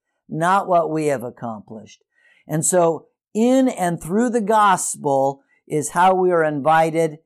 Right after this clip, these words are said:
It's how we are chosen, but we must have faith and obedience to the gospel call.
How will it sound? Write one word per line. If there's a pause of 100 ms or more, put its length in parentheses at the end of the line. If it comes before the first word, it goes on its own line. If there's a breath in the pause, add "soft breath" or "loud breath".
(140)
It's
how
we
are
chosen,
but
we
must
have
faith
and
obedience (380)
to (120)
the
gospel
call.